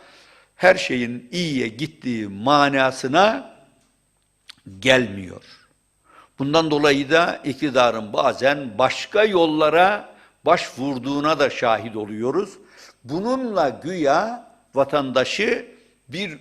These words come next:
ümide bağlayıp ileride her şey daha güzel olacak demek istiyor ama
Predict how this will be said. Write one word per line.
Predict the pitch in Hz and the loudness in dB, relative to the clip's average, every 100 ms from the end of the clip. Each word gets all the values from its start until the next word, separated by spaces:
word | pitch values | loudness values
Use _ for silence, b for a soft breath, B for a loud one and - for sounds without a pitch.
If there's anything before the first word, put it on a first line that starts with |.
| - | -10
ümide | 147 143 156 190 143 | -8 -4 4 4 6
bağlayıp | 131 123 120 135 214 - b b _ | 4 4 0 0 -2 -4 b b _
ileride | 165 196 208 196 202 | 2 6 6 6 4
her | 208 214 | 4 2
şey | - 208 165 | 2 2 2
daha | 151 196 | 2 2
güzel | 185 135 135 127 | 0 0 0 0
olacak | 139 127 139 220 - - _ _ | 0 0 2 0 -2 -18 _ _
demek | 123 135 156 120 | -4 -2 -2 -4
istiyor | - 131 127 127 - | -12 -6 -2 -2 -2
ama | 175 160 135 180 214 - | -2 0 0 2 0 -6